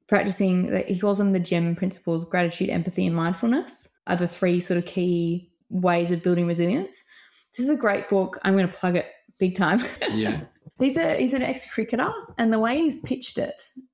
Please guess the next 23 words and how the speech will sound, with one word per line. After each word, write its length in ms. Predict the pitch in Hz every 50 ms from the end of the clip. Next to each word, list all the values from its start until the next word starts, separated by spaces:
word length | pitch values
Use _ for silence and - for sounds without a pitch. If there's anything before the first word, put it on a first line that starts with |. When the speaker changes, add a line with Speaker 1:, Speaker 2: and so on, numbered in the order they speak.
| _ _ _ -
Speaker 1:
is 260 | 208 208 208 190 175
very 720 | 190 185 180 170 175 180 196 196 202 202 202 196 196 196 196
Speaker 2:
<laughs> 100 | 190 143
Speaker 1:
digestible 880 | 131 - 120 - 165 165 - 123 107 - - 82 - 247 277 330 359 339 - _ _ _ _ _
for 180 | _ - 202 190
people 800 | - 202 196 185 185 185 - 185 180 180 175 175 175 180 - - -
of 160 | 190 190 185 -
all 240 | - 190 185 190 180
walks 240 | 175 170 - 175 -
of 100 | 185 170 175
life. 460 | 160 170 220 302 381 359 - - - -
And 400 | - 190 185 180 180 175 185 - _ - - - - _ _ _ _ _ _ _
these 260 | 208 190 208 208 208 -
sort 120 | 226 208
of 100 | 190 -
principles 440 | - 214 196 - 196 190 190 185 180
are 40 | 175
so 300 | - - - 190 180 175
doable, 840 | 170 170 - 175 170 175 175 - - - - - - - 143 277 - - _
but 140 | - 202 196
it 100 | 196 196
is 180 | 214 214 190 -
that 220 | 196 175 180 -